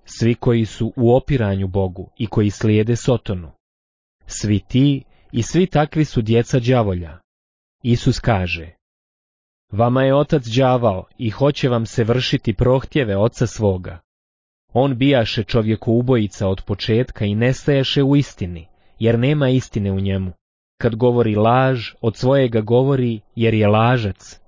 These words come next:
i otac laži.” Ivanovo evanđelje, osma glava, četrdeset četvrti stih.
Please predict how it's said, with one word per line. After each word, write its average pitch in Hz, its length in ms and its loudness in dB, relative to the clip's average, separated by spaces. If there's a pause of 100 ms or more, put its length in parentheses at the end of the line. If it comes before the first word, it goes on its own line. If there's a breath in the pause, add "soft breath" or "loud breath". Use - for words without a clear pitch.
(140)
i 110 160 2
otac - 360 0
laži.” 92 340 -2 (960)
Ivanovo 104 520 0
evanđelje, 110 760 -2 (220)
osma 110 460 0
glava, 101 520 0 (240)
četrdeset 101 640 -2
četvrti 95 480 -4
stih. - 440 -16